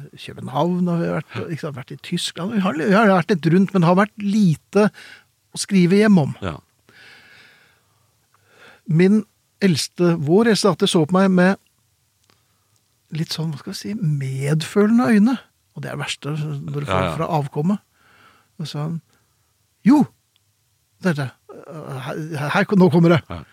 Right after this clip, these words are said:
Speaker 1: Du har lært meg å ikke ta rett på C D-en.»
Speaker 2: Ja.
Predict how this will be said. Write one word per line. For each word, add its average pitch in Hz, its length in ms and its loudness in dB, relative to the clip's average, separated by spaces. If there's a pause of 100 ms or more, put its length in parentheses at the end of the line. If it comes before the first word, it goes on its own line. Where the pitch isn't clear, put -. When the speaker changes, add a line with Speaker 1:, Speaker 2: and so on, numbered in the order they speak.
(680)
Speaker 1:
Du 165 180 0
har 240 120 4
lært 190 360 2
meg 233 200 2
å 233 120 2
ikke 226 320 0
ta 214 260 2 (320)
rett 156 460 -2
på 214 220 4
C 240 180 2
D-en.» 220 260 4 (1900)
Speaker 2:
Ja. 185 240 0